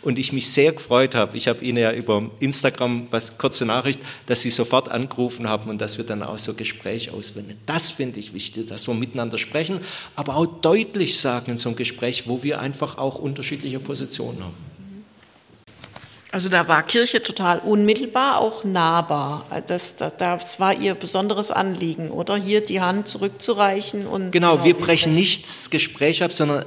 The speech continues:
Speaker 1: das Anliegen ist wichtig. Und mich hat einfach interessiert, was, was motiviert sie. Und das Gespräch war für mich erhellend, wirklich. Es hat mir geholfen, auch im Verständnis.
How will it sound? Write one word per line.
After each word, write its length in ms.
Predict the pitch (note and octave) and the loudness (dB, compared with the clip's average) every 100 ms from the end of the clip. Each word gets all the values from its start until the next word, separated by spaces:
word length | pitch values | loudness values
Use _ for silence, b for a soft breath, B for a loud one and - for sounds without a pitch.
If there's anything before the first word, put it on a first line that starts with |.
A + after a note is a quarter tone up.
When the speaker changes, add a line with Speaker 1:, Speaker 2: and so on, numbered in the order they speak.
| - | 0
Speaker 1:
das 180 | C#3 - | 2 4
Anliegen 480 | C#3 D#3 E3 E3+ | 2 0 0 -2
ist 320 | D3+ C3 - C3 | -4 -2 -2 -2
wichtig. 640 | C#3+ - F3 E3+ - - | -4 -2 -2 -2 -4 -4
Und 160 | D#3+ C#3 | -2 2
mich 200 | D#3 F#3 | 4 4
hat 120 | E3 | 2
einfach 300 | D3+ D#3 D#3 | 0 0 -2
interessiert, 680 | E3+ C#3 D#3 - D#3 E3 D3+ | -2 0 4 4 4 2 2
was, 420 | D3 - - - - F2+ A#2+ C#3 - A#2+ | 2 2 2 -2 -14 -18 -20 -20 -14 -4
was 260 | C#3+ - | 0 0
motiviert 680 | D3 D3 - B2 C3 E3 - - - - | 0 0 0 -2 0 0 -2 -8 -10 -8
sie. 440 | - - B2+ A2+ | -4 0 0 0
Und 280 | - B2 A#2 B B B B B _ _ - | -2 -6 -6 B B B B B _ _ 0
das 160 | C3+ | 0
Gespräch 460 | - C3+ - C3 C#3 | 2 0 2 2 4
war 80 | D#3 | 0
für 100 | E3 | 0
mich 200 | D#3+ D#3+ | -4 -2
erhellend, 580 | D3+ C3+ F#3 F#3 G#2+ - | -2 0 0 -2 -4 -6
wirklich. 260 | C#3+ C#3 | -6 -4
Es 120 | - | -4
hat 180 | C#3+ C#3+ | -4 -4
mir 340 | D3+ D3 C#3+ - | -2 0 -2 -2
geholfen, 600 | C#3 A2+ C3+ D#3 - E3+ | -2 2 2 2 -4 -4
auch 200 | - D3 | -2 -2
im 180 | D3+ D3 | -2 -6
Verständnis. 800 | - D3 - F3+ G3 - - | -4 -4 -2 -6 -8 -12 -14